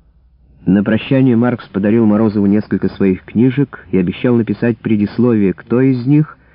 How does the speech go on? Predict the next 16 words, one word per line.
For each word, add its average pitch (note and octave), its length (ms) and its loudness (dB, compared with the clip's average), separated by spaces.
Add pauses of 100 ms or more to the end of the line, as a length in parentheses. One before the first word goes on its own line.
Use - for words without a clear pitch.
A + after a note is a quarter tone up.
(160)
которую B2+ 440 0
народовольцы G#2+ 880 0
выберут A2 460 0 (240)
для F2+ 180 -2
перевода. E2 560 -2 (580)
Последние G#2+ 520 0
слова F2+ 260 -2
Маркса, F#2+ 560 -4
запомнившиеся F2 920 -4
Морозову, G2+ 500 0
были: F#2+ 420 0 (680)
«Царя A#2+ 380 2
провозгласили B2+ 880 0
главою A2+ 600 2
европейской A2+ 720 0
реакции. B2 680 -2